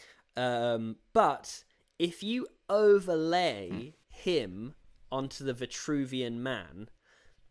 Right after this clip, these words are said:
Speaker 1: it doesn't match at all. He's kind of a freak, <laughs> Michael Phelps, which I, I think, um, he won't mind my saying. I'm not, I'm certainly not the first.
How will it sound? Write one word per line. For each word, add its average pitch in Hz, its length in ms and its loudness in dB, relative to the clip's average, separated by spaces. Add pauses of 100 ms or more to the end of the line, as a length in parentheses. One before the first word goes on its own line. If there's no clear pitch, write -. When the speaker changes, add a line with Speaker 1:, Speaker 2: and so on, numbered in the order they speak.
Speaker 1:
it 147 160 -4
doesn't 214 340 0
match 160 280 -2
at 135 80 -2
all. 151 500 -2
He's 160 160 -8
kind 220 440 -2
of 151 80 -2
a 131 80 -2
freak, - 680 -10 (320)
<laughs> 160 360 -2
Michael 196 300 6
Phelps, - 600 0 (300)
which 170 280 6
I, 160 220 2
I 156 80 2
think, 170 340 -4
um, 139 340 2
he 160 120 -8
won't 143 320 0 (140)
mind 127 160 -4
my 120 60 -4
saying. 165 260 0
I'm 123 100 -4
not, 127 180 -4
I'm 131 140 -4
certainly 127 300 -2
not 117 160 -4
the 104 60 -12
first. 135 380 -2